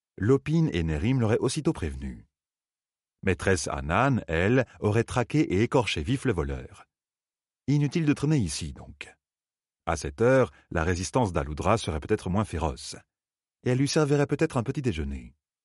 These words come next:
Pressé de sortir du palais, il n'avait rien avalé. Pour justifier sa visite, il dit à Enid qu'il avait adoré son poisson au four, meilleur que tous ceux qu'on servait au palais Tarasine.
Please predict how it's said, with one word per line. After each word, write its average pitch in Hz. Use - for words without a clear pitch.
Pressé 98
de 92
sortir 92
du 78
palais, 87
il 113
n'avait 113
rien 127
avalé. 73
Pour 107
justifier 156
sa 92
visite, 87
il 127
dit 170
à 95
Enid 131
qu'il 110
avait 110
adoré 143
son 135
poisson 113
au 90
four, 71
meilleur 90
que 92
tous 98
ceux -
qu'on 85
servait 82
au 82
palais 80
Tarasine. 71